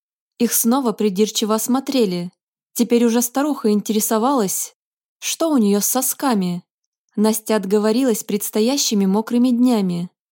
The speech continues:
Снова вымыли. Второй раз за день. Хотя на сей раз уже наспех.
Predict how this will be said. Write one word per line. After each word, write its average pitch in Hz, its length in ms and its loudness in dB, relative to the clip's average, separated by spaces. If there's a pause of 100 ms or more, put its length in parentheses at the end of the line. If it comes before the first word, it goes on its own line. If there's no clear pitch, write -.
(920)
Снова 277 420 2
вымыли. 190 540 0 (540)
Второй 226 400 0
раз 247 200 0
за 240 280 0
день. 175 300 -4 (500)
Хотя 226 340 -2
на 226 100 2
сей 240 220 0
раз 285 380 -2
уже 226 220 0
наспех. 220 720 -2